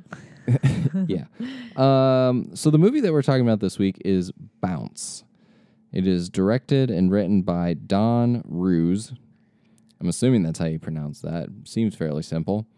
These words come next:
And, uh, it stars Ben Affleck,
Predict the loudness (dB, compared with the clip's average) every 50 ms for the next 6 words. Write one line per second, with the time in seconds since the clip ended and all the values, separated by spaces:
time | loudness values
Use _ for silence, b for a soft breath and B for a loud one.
0 | b b b b b b b b b b b b -4 0 0 2 2 2 2 2
1 | 2 2 2 0 -2 -2 -6 -4 -2 0 2 2 0 -2 -2 -2 0 0 2 2
2 | 2 2 0 0 0 0 -2 -2 0 0 -2 -2 -4 -8 -16 -20